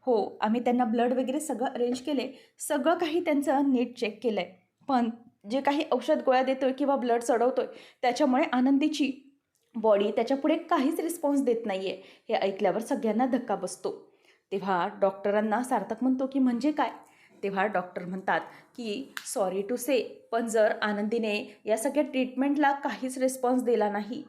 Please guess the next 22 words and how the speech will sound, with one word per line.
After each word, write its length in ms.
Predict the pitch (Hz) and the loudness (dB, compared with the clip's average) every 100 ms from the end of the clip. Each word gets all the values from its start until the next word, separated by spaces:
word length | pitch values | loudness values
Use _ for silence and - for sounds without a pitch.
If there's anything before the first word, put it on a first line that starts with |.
| - _ _ | -18 _ _
तर 180 | 240 220 254 | 2 2 0
खूप 160 | 339 320 | -8 -2
भयंकर 360 | 294 269 262 262 | 2 2 2 2
घडू 180 | 247 | 0
शकतं. 500 | 214 254 - 202 185 - - _ | 0 -8 -8 -6 -6 -8 -20 _
आनंदीचा 720 | 269 262 285 285 302 254 247 | -4 0 2 0 0 0 -2
जीव 260 | 220 240 254 | -2 0 0
आम्ही 200 | 233 262 | 2 0
वाचवू 340 | 214 - 240 | 0 -2 -4
शकत 340 | 277 330 339 277 | -4 -6 -4 -4
नाही." 400 | 208 247 214 214 - _ 339 | -4 -6 -8 -12 -20 _ -6
हे 100 | 381 | -2
म्हटल्यानंतर 800 | 370 330 311 254 262 277 262 254 - | 2 2 4 2 2 0 0 -2 -6
आता 240 | 214 208 | -4 -4
सार्थक 400 | 220 220 196 214 208 | -2 -4 -4 -8 -6
म्हणतो 280 | 214 214 220 | -4 -4 -6
की, 60 | 285 | -4
"काय? 240 | 277 247 285 - - _ _ - | 0 0 0 -8 -20 _ _ -2
तुम्ही 160 | 302 339 | 0 2
काय 260 | 330 311 | 2 2
बोलताय 280 | 392 330 339 | 2 2 2
डॉक्टर? 300 | 269 262 | 2 0